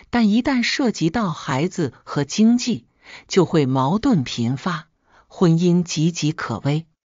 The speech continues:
再婚婚姻不稳定的最大因素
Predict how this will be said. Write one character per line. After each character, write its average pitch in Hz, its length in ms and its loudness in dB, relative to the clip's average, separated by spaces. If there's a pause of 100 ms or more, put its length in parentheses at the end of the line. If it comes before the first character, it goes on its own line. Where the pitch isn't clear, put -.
(1040)
再 170 240 2
婚 180 240 0
婚 190 220 4
姻 196 280 4
不 190 220 0
稳 120 280 -2
定 175 240 2
的 127 100 -2
最 180 280 -2
大 123 200 -4
因 139 280 -4
素 - 300 -6